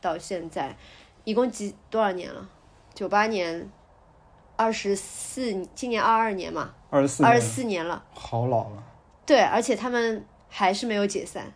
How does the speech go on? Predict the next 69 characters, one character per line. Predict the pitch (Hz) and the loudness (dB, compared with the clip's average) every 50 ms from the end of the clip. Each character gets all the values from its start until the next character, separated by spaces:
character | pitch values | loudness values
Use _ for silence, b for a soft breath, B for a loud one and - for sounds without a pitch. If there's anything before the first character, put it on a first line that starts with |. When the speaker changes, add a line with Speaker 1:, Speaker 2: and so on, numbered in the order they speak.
| - _ | -20 _
Speaker 2:
什 | - - - 123 | -14 -6 -2 2
么？ | 127 135 151 | 4 4 4
就 | 151 - - 165 | 4 2 2 2
神 | 156 - - 135 160 | 4 6 6 6 8
话 | 190 170 | 8 6
现 | 156 151 175 165 | 6 6 4 4
在 | 160 156 139 | 6 6 6
这 | 135 156 | 6 4
个 | 139 | 4
团 | 135 - - 120 117 123 | 4 2 0 2 2 2
还 | 117 113 120 - | 0 0 2 4
在， | - - | 6 6
Speaker 1:
还， | - - 220 202 | 6 6 4 6
还 | 147 - | 8 8
在 | 262 226 | 8 10
的， | 208 | 8
Speaker 2:
还 | 156 | 8
在， | 175 180 165 | 6 4 0
还 | - - 135 | 2 4 6
在 | 147 262 240 214 | 6 6 6 6
发 | 156 147 | 6 6
片 | 147 - 160 139 135 | 6 4 4 4 4
吗？ | 139 131 127 127 | 4 2 0 -2
Speaker 1:
对。 | - - _ _ _ _ _ _ _ _ _ _ _ - 233 226 | -8 -18 _ _ _ _ _ _ _ _ _ _ _ -8 -6 -6
哎， | - | -4
偶 | - 220 | 0 4
尔 | 233 269 254 220 | 6 6 6 6
会 | 214 214 247 | 4 2 -2
发， | 233 - - 220 214 208 214 214 | -2 0 0 2 2 2 0 -2
就 | 208 - 226 | -4 -6 -6
发 | 208 - 220 214 | 0 2 2 2
一 | 220 | 2
些 | 220 - 220 | 0 -4 -6
什 | 208 208 | -6 -6
么 | 202 180 | -8 -10
单 | 185 - 220 208 214 220 | -4 -2 -2 -2 -2 -4
曲 | 208 - - - | -6 -2 2 4
啊， | 147 139 | 4 6
Speaker 2:
单 | 151 165 | 4 4
曲， | 175 180 180 185 190 196 | 2 4 4 4 2 2
Speaker 1:
或 | 214 202 | -2 -4
者 | 190 | -4
是 | 180 - - | -4 -6 -8
一 | 220 233 220 | -6 -6 -4
起， | - - - - | -4 -4 -4 -6
Speaker 2:
OK。 | - - | -8 -8
Speaker 1:
一 | 240 | -10
起 | 202 - | -10 -10
出 | 180 - - 226 | -12 -10 -6 -4
来 | 214 202 196 190 | -2 0 0 -2
怎 | 185 190 | -2 -6
么 | 175 | -8
样？ | 175 175 170 | -6 -6 -4
就 | 180 269 254 | -4 -2 -2
是 | 277 | -2
你 | 277 220 190 | -2 -2 -4
看 | 208 254 254 | -4 -4 -2
H | - 247 - - | -2 -2 -2 2
O | 294 277 | 2 2
T | 285 285 - 277 269 | 2 2 0 -2 -2
是 | 262 - 240 | -2 -2 -4
很 | 226 208 196 | -4 -4 0
早 | 214 220 165 | 0 0 0
就 | 180 185 | 0 -4
解 | 180 - | -4 -6
散 | - - 196 170 | -6 -6 -6 -6
了， | 143 123 | -8 -8
其 | 165 - - | -12 -12 -14
实 | - - - | -14 -14 -14